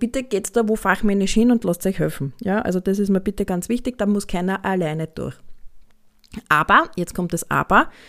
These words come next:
sucht euch jemanden, der euch sympathisch ist.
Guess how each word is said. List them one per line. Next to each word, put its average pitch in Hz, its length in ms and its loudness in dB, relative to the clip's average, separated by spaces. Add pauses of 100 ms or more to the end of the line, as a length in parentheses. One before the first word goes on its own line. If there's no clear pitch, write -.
(960)
sucht 247 380 6
euch 262 120 4
jemanden, 220 420 6
der 196 180 2
euch 190 180 0
sympathisch 196 560 2
ist. - 340 -6